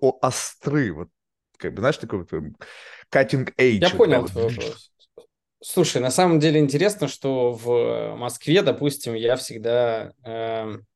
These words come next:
Speaker 2: э, вставал там в восемь, восемь тридцать, э, и у нас даже, когда мы там в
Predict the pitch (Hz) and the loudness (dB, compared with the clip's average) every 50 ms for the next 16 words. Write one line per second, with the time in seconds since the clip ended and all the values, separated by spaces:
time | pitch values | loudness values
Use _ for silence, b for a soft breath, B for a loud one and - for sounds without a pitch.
0 | B B B B B B B B _ - - - - - - - - 127 131 131 | B B B B B B B B _ -6 -4 -2 -2 -2 -2 0 2 2 4 4
1 | 131 120 120 120 117 113 117 123 131 127 127 - - 117 113 120 123 117 120 127 | 4 2 2 -2 -4 -4 -2 0 0 0 -2 -4 -8 -6 -2 -2 -2 -2 -2 -6
2 | 117 120 156 196 196 196 - 120 120 - - - - - - - 123 123 - 127 | -6 -6 -6 -6 -4 -6 -8 -10 -10 -12 -18 -20 -18 -14 -10 -6 -4 -4 -2 -2
3 | 123 123 127 123 123 117 120 127 127 127 127 131 123 120 - 135 127 127 120 120 | -2 -2 -2 -2 -2 -2 0 0 0 2 2 0 -2 0 0 2 2 2 2 2
4 | 120 120 120 120 120 - 117 110 107 | 0 0 0 -2 -2 -4 -8 -10 -10